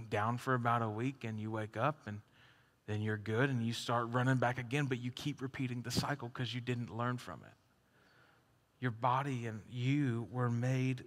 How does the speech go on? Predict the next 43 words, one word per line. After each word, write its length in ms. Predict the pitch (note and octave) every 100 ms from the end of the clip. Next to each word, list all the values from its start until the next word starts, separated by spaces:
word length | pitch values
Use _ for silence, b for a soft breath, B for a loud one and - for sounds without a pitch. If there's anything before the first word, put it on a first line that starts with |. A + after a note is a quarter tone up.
| -
to 140 | C3
rest. 420 | B2 A#2+ G#2 - -
Anxiety 640 | B2+ B2 A#2 A#2+ C3+ C#3 C3
is 160 | G#2+
fueled 540 | - - C3 C#3+ D#3 A#2+
by 340 | G2+ G2+ B2 B B B B
running 540 | A2+ A2+ C3 D3 C#3+ C3
yourself 540 | A#2 - A#2 A2 - -
into 200 | B2 A2+
the 120 | A#2
ground. 360 | A#2+ A#2 G2+ -
The 100 | C3+
best 460 | A2+ A2 C#3 D#3+ -
news 320 | D#3 D#3 C3+
of 200 | C3 C3
all, 300 | - C#3+ D#3
though, 360 | B2+ G#2+ G2+ B2
that 140 | B2+ B2
I've 300 | G2+ C#3 C#3+
learned 300 | A#2+ A2 C3+ - B B B
is 140 | A2+
that 140 | C3
when 140 | A#2+ B2
I 180 | B2+ D3+
get 220 | D3+ -
to 80 | C#3+
the 200 | B2+ -
end 220 | C#3 D3
of 100 | C3+
myself, 600 | B2+ A#2 - D#3 C#3 A2+ -
I 100 | A#2
find 300 | - A#2+ A#2
the 60 |
presence 420 | A2 A#2 A2 G#2 G#2+
of 100 | G#2
God. 320 | F2+ F#2+ G#2+ - _ B B B B B B B
This 160 | C3+ C3+
is 140 | C3
what 220 | B2+ A#2
Second 300 | - C3 B2
Corinthians 440 | B2 A#2+ A#2 A2+ G#2+
chapter 300 | A#2+ G#2+ A2
twelve, 380 | - A#2 A2